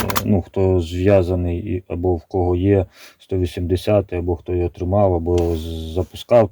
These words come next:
то всі знають, потрібно на холодну зажати газульку, е, опустити в самий-самий низ рычажок, потім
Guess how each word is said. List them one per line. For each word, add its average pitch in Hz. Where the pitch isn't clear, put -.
то -
всі 85
знають, 85
потрібно 87
на 87
холодну 82
зажати 85
газульку, 117
е, 92
опустити 85
в 78
самий-самий 85
низ 82
рычажок, 87
потім 82